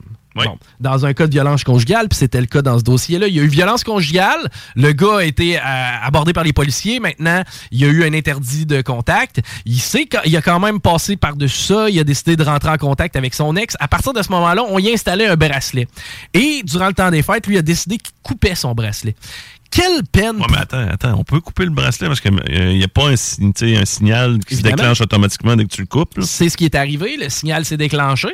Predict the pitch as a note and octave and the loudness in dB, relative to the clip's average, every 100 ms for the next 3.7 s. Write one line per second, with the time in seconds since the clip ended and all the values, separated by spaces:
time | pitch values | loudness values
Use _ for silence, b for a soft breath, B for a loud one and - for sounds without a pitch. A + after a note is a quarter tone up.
0 | B B - C3 D3 C#3+ C#3+ C#3+ F#3 - | B B -6 -2 2 2 2 2 0 -2
1 | - D#3+ - - C#3+ C3 C3+ C3 D3 - | -4 -4 -4 -6 0 0 0 0 -2 0
2 | D#3 C#3+ - A#2+ C#3 C3 C3 D3+ C#3+ C#3 | 0 0 0 2 2 4 2 2 4 4
3 | C#3 C3+ C3 D3 C3+ F3+ E4 | 2 0 0 -2 -2 -4 -4